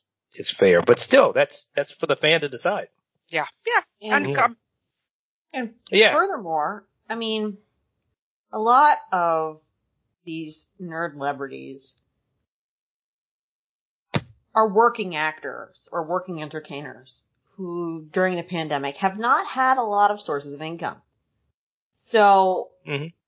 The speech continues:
Speaker 3: I
Speaker 1: Sure.
Speaker 3: can understand that, you know, you don't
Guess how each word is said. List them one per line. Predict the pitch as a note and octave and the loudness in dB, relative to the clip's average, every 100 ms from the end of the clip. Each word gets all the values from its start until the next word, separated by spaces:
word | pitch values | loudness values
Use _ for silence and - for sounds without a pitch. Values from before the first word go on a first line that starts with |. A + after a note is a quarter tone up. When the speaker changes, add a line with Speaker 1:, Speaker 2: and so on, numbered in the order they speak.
| - | -10
Speaker 3:
I | G3+ | -6
Speaker 1:
Sure. | G3 | -4
Speaker 3:
can | B3 | -4
understand | B3+ B3+ A3 - A#3 C#4 F3 G#2 - - - | -6 -6 -10 -8 -4 0 0 -2 -10 -18 -4
that, | D#3+ C#3+ - | -2 -2 -6
you | A#3 | -12
know, | F3+ B2 C3 | -8 -6 -6
you | E3 F#3 | -6 0
don't | F#3+ F#3 | 2 2